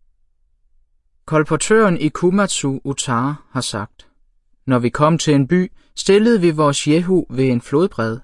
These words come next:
eller på en åben mark." Først besøgte vi de fremtrædende mænd i byen,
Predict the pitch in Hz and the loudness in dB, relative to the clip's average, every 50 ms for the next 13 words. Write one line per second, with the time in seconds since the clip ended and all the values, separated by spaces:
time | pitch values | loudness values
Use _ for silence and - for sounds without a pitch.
0 | - - 123 123 123 120 - 135 131 117 104 107 117 120 127 - 139 123 113 104 | -6 -4 -2 -2 -2 -4 -4 -4 -4 -4 -2 -2 -4 -4 -4 -4 -6 -6 -6 -6
1 | 98 101 - - _ _ _ _ _ _ _ _ _ _ _ _ _ _ _ _ | -8 -10 -12 -18 _ _ _ _ _ _ _ _ _ _ _ _ _ _ _ _
2 | _ _ _ _ _ _ _ _ - 143 175 - - - 165 139 - 165 170 190 | _ _ _ _ _ _ _ _ 0 0 0 0 0 0 0 0 2 2 0 0
3 | - - 160 135 135 135 131 135 127 - - 135 143 175 175 - - 147 139 131 | 0 -4 -4 -2 0 -2 -2 -2 -4 -2 0 0 0 0 0 -2 0 0 0 2
4 | 127 123 131 139 156 156 127 120 - 143 139 131 120 113 117 | 0 0 0 0 0 0 -2 -2 -2 -2 -2 -2 -2 -4 -6